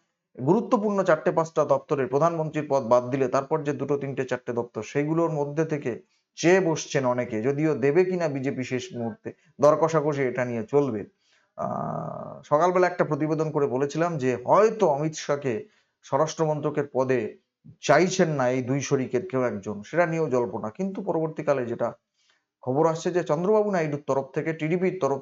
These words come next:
থেকে স্পিকার পদের দাবিদার তারা, স্পিকার পদ তারা চাইছে বিজেপির কাছে। দেওয়া হবে কি হবে না সে নিয়ে তো পরে আলোচনা হবে। এবং ওই প্রথম দিকের যে চারটে পাঁচটা মন্ত্রক, তার মধ্যে সেই সব দপ্তরে তারা ঢুকতে চাইছেন। একাধিক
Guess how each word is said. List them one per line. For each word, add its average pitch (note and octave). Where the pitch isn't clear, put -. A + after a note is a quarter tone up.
থেকে F#3+
স্পিকার A3
পদের D#3+
দাবিদার A2+
তারা, G#2
স্পিকার F3+
পদ D#3
তারা A#2+
চাইছে G#2+
বিজেপির A#2+
কাছে। B2
দেওয়া C3
হবে B2+
কি E3
হবে A#2
না A2+
সে A2+
নিয়ে A2+
তো A2
পরে A2+
আলোচনা A#2
হবে। F3
এবং D3
ওই D3
প্রথম D#3+
দিকের D#3
যে B2
চারটে C#3
পাঁচটা A#2
মন্ত্রক, A#2+
তার B2
মধ্যে A2
সেই A#2
সব A#2+
দপ্তরে A2
তারা G#2+
ঢুকতে G#2+
চাইছেন। B2
একাধিক D#3